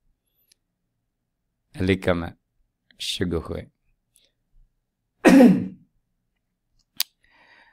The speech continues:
Då har vi egentligen, vi kan multiplicera direkt med tolv, men ja, vi förenklar det.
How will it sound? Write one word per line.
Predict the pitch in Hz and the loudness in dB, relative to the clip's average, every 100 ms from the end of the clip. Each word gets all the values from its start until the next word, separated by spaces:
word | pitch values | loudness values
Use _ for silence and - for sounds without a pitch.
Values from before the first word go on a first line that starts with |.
| _ _ | _ _
Då | 90 | 0
har | 92 92 87 | 4 4 4
vi | 87 85 - _ _ _ _ _ _ _ _ _ - | 0 -2 -2 _ _ _ _ _ _ _ _ _ -4
egentligen, | 92 78 85 85 76 73 | -2 -2 -4 -4 -4 -4
vi | |
kan | - 62 | -4 -4
multiplicera | 69 - - 65 - 82 82 | -4 -10 -12 -10 -4 -2 -2
direkt | 73 62 - | -4 -6 -8
med | 71 85 _ _ _ _ _ - | -8 -10 _ _ _ _ _ -8
tolv, | 80 57 64 | -8 -8 -10
men | 73 64 87 82 _ _ _ _ | -10 -8 -10 -14 _ _ _ _
ja, | - - - | -8 -8 -6
vi | 90 | -8
förenklar | - 82 85 82 73 71 | -2 -2 -2 -4 -6 -6
det. | 67 | -8